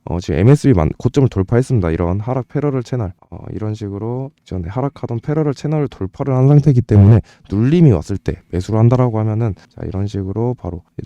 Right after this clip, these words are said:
눌림이 왔을 때 이런 식으로 쭉 상승을 할 수 있다라는 게 지금 제 관점입니다. 지금 제가 차트를 엄청 몇십 년 동안,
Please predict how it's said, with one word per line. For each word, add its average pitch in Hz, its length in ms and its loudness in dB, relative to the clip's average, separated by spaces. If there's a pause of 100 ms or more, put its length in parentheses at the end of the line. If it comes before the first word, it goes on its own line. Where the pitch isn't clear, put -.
눌림이 107 200 0
왔을 98 180 -4
때 117 240 0
이런 101 180 0
식으로 104 220 -6
쭉 120 160 -10
상승을 147 380 4
할 139 160 8
수 - 80 2
있다라는 98 480 8
게 110 220 2
지금 92 180 -4
제 87 100 -6
관점입니다. 87 720 -4
지금 139 640 0
제가 110 240 -2
차트를 156 320 -2
엄청 110 380 0
몇십 92 260 -4
년 143 120 -4
동안, 127 220 -6